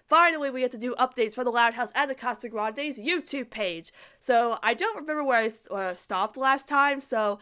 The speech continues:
I think I'm gonna, like, start where the, the thirteenth, the fifteenth vlog was. Um, are the vlogs coming back? <laughs> Uh, are those still a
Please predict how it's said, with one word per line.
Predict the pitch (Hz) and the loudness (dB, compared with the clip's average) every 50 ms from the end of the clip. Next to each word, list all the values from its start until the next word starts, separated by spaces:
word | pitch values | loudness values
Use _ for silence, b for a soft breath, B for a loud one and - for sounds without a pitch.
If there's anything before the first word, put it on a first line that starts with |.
| B B B B B B | B B B B B B
I | - 226 226 | -2 -2 -2
think | 214 - 330 381 381 | -2 -4 -4 -4 -4
I'm | 453 403 | -4 -4
gonna, | 427 330 294 285 | -4 -2 -2 0
like, | 269 254 240 247 | 0 0 -2 -4
start | - - - 226 220 240 240 - | -6 -4 -2 0 0 0 -2 -2
where | 240 220 214 214 214 214 208 202 | -4 -2 0 0 0 0 -2 -4
the, | 196 - 185 185 180 185 185 185 185 185 - - | -4 -4 -2 -2 -2 -2 -2 -2 -4 -6 -8 -10
the | 202 190 | -12 -8
thirteenth, | - - 214 214 214 - - 233 185 - _ _ | -4 -2 -2 -2 -2 -6 -10 -12 -12 -12 _ _
the | 208 202 | -14 -2
fifteenth | - 349 381 392 - - 262 220 - | 0 2 2 2 0 -6 -8 -8 -6
vlog | 226 214 208 196 190 180 175 180 175 | -4 -2 -2 0 2 2 2 2 0
was. | - 180 175 175 170 180 - b b b b b b b b _ | -2 -4 -4 -4 -4 -6 -8 b b b b b b b b _
Um, | 226 226 220 214 208 202 202 208 - _ _ _ - | 4 4 6 4 4 0 -4 -10 -14 _ _ _ 2
are | 233 302 | 4 6
the | 440 571 - 339 320 | 6 6 4 4 0
vlogs | 349 339 339 330 320 320 - | 0 2 4 4 4 2 0
coming | - 277 277 262 190 | 0 0 0 0 2
back? | - 170 170 180 240 247 - - B | 0 0 4 6 6 6 6 2 B
<laughs> | B B B 427 480 494 494 480 381 B - | B B B -2 0 2 2 2 0 B 8
Uh, | 294 294 294 294 277 277 - | 10 10 12 10 8 8 6
are | 277 277 277 | 6 6 6
those | 339 392 523 508 | 8 8 8 8
still | - - 453 440 440 | 8 4 2 4 4
a | 480 | 4